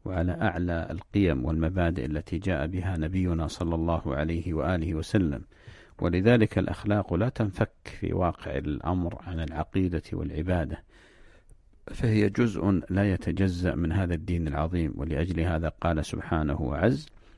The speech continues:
"وإنك لعلى خلق عظيم". قال النبي صلى الله عليه وآله وسلم:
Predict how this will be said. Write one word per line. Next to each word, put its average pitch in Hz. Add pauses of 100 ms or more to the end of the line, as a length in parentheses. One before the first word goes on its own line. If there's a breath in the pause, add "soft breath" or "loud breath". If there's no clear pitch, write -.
(160)
"وإنك 85
لعلى 80
خلق 82
عظيم". 67 (160)
قال 82
النبي 78
صلى 76
الله 76
عليه 80
وآله 80
وسلم: 101